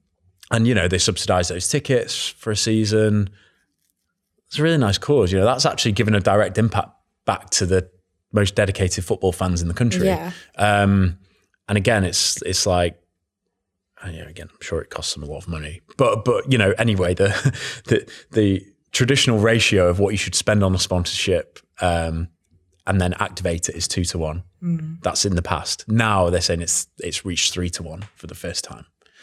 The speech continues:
Speaker 1: Um, so, you know, when you consider, it doesn't always happen. You know, if you're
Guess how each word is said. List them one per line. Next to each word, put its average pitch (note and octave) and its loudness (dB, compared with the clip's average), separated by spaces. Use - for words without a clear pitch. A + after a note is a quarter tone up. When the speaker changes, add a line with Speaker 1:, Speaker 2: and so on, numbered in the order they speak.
Speaker 1:
Um, G#2 4
so, G#2 2
you B2 2
know, F2+ 2
when G2+ 2
you F#2+ 2
consider, F2+ 2
it - -10
doesn't E2 -4
always D2+ -6
happen. - -12
You - -6
know, D2+ -6
if F#2 -4
you're F2+ 4